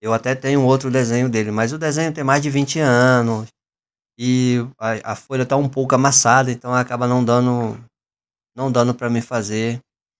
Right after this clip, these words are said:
isso, né, de melhorar o desenho. Então, eu vou começar do zero. Isso aqui foi um que eu tava fazendo também, né? Então,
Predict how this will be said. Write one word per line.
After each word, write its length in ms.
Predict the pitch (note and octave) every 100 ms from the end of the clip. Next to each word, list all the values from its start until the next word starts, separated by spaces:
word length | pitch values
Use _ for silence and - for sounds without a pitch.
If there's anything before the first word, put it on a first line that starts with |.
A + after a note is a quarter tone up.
| _ _ _ _
isso, 300 | C3 B2+ A2
né, 180 | G2+ G#2+
de 180 | G2+ G#2
melhorar 680 | G#2 G#2 G#2+ A#2+ A2+ G#2
o 40 | A#2
desenho. 320 | A2+ G2+ G2
Então, 240 | F#2+ G#2
eu 60 | G#2+
vou 160 | G#2+ G#2+
começar 460 | G#2+ G#2+ G#2+ A2
do 180 | G#2 C3
zero. 420 | A#2 A2+ F#2+ G2 A2 _ _ _ _ _ _ _ _
Isso 100 | A#2+
aqui 140 | B2+
foi 200 | - B2+
um 100 | B2+
que 60 | B2
eu 40 |
tava 220 | B2+ B2+ C3
fazendo 500 | C3+ C3 B2 C3 D3
também, 480 | C3+ A#2+ C3+ F3+ E3 _ _ _ _ _ _ _ _ _ _ _ _ _ _ _
né? 160 | A2+ A#2
Então, 380 | A2+ A2+ A#2